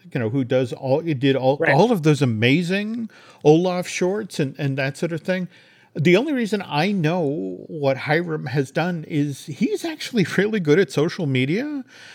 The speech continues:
Speaker 1: I mean,
Speaker 2: Yeah,
Speaker 1: I,
Speaker 2: yeah.
Speaker 1: I would argue if you wanna really see, you know, a, a,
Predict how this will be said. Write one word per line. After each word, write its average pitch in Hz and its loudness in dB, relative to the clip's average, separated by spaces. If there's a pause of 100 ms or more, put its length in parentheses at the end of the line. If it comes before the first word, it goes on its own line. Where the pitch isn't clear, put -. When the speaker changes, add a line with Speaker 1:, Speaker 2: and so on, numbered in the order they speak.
(140)
Speaker 1:
I 170 6
mean, 156 4 (160)
Speaker 2:
Yeah, 180 4
Speaker 1:
I, 214 4 (200)
Speaker 2:
yeah. 151 4
Speaker 1:
I 180 6
would 202 4
argue 170 4
if 156 -2
you 143 4
wanna 151 0
really 127 0
see, 123 0
you 156 -2
know, 113 -2
a, 123 0
a, 131 -4